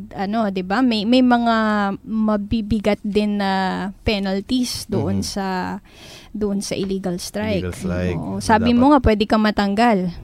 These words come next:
Speaker 1: sa trabaho.
Speaker 2: Mm.
Speaker 1: Yung mga nag-strike na workers, hindi lang yung,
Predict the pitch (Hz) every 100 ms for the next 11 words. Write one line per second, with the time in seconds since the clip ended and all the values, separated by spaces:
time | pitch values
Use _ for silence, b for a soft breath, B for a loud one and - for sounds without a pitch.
0 | - - - 196 185 190 196 226 208 185
1 | 101 208 220 220 214 214 208 - 240 220
2 | 214 214 202 208 202 - 214 - 233 220
3 | 214 208 208 208 202 196